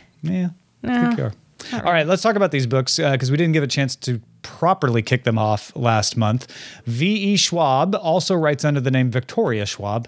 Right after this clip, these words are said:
Speaker 1: That's what the V stands for.
Speaker 2: What?
Speaker 1: Her twenty thirteen book, Vicious, was named Publishers Weekly Best Book of twenty thirteen for sci-fi fiction and horror. Also made the top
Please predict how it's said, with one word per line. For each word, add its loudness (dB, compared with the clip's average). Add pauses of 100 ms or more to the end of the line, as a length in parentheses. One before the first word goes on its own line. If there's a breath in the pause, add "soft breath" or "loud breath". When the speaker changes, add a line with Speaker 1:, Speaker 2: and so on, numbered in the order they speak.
Speaker 1:
That's -8
what -2
the 2
V 4
stands 0
for. -6
Speaker 2:
What? -12
Speaker 1:
Her 2
twenty 2
thirteen 2
book, 0
Vicious, 0
was 0
named 4
Publishers 2
Weekly 2
Best 0
Book 0
of -2
twenty 0
thirteen 0
for -2
sci-fi 2
fiction -2
and 0
horror. 2 (280 loud breath)
Also 2
made 0
the -6
top -2